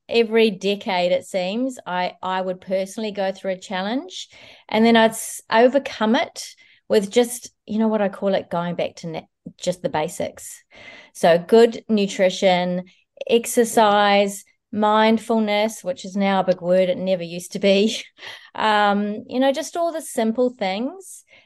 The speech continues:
in a busy lifestyle. Like, I was no, not exempt from having a hectic, busy lifestyle with kids that played sport. I played sport. My husband did sport.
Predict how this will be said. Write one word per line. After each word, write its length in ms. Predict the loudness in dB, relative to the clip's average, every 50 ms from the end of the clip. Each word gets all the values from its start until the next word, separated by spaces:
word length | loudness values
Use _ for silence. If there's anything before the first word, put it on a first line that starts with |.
| _ _ _ _ _ 4
in 340 | 6 8 8 8 8 6 6 4 2 0
a 120 | -2 0
busy 400 | 0 0 0 0 0 0 0 0
lifestyle. 600 | 0 -2 -2 -2 -4 -6 -8 -8 -6 -4 -4 -6
Like, 200 | -6 -8 -10 -10 -8
I 140 | -6 -4 -4
was 240 | -4 -4 -6 -6
no, 380 | -6 -4 -2 0 0 0 0 -2 -2
not 220 | -4 -6 -4 -4
exempt 560 | -6 -6 -8 -6 -6 -4 -4 -4 -6 -8 -10
from 240 | -10 -6 -4 -4 -4
having 540 | -4 -2 -4 -2 -2 -2 -4 -4 -6 -8 -8
a 240 | -8 -6 -6 -6 -8 -12 -12
hectic, 640 | -6 -4 -4 -4 -4 _ 0 0 0 0 -2 -6 -2 2
busy 300 | 2 2 2 0 -2 -2
lifestyle 760 | 0 0 0 -2 -2 -4 -8 -12 -6 -4 -2 -2 0 -2 -2
with 220 | -4 -6 -8 _
kids 380 | -10 -6 -4 -4 -4 -6 -8 -6
that 180 | -4 -4 -4 -4 -8 _ -10
played 260 | -6 -6 -4 -4 -6
sport. 520 | -8 -4 0 0 2 2 2 0 -2 -6 -14 _ _ _ _ _
I 200 | -6 -4 -2 -2
played 260 | -2 -4 -6 -6 -6 -6
sport. 420 | -4 0 2 2 2 2 0 -2
My 120 | -6 -10
husband 380 | -6 -6 -6 -6 -4 -4 -4 -4
did 140 | -4 -6 -6
sport. 400 | -4 0 2 2 2 2 -2